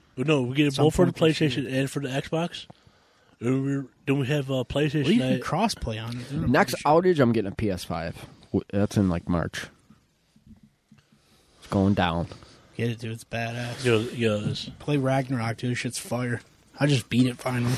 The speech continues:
Speaker 2: It's so good. They better make another one 'cause that shit was great. The way that shit
Speaker 3: Dude.
Speaker 2: ended perfectly.
Speaker 3: A fucking great game I've been playing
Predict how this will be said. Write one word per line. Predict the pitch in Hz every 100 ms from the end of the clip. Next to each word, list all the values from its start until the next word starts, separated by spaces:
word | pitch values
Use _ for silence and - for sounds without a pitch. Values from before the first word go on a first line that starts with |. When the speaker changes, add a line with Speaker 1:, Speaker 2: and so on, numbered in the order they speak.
| -
Speaker 2:
It's | 135 -
so | 127
good. | 120 123 123 - - - - - - - - _ - -
They | 165
better | 226 185
make | 156
another | 127 123 131
one | 117
'cause | 113 117
that | 139
shit | -
was | 117 -
great. | - 120 120 - - -
The | 120
way | 139
that | 160
shit | 147 156
Speaker 3:
Dude. | 135
Speaker 2:
ended | 101 151 -
perfectly. | 131 120 120 - 117 _ _ _ _ _ _ _ _
Speaker 3:
A | 98 - -
fucking | 131 - 95
great | 107 113
game | 113 107
I've | 107 113
been | 113
playing | 127 127 131 123